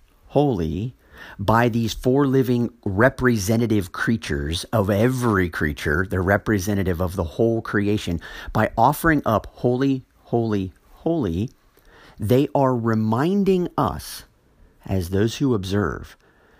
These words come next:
and they are offering up to God the worship he is due, because he is love,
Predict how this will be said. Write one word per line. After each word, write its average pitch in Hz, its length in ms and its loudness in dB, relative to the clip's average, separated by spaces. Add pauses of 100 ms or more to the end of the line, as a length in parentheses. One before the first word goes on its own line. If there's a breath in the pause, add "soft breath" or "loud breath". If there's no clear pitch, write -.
(400 soft breath)
and - 100 -2
they 90 80 2
are 87 100 2
offering 127 380 2
up 123 140 -2
to 107 100 -2
God 113 380 0
the 95 80 -2
worship 95 400 -2
he 90 180 -4
is 80 140 -6
due, 87 340 0 (540 loud breath)
because - 500 0
he 127 240 0
is 208 300 0
love, 143 640 -2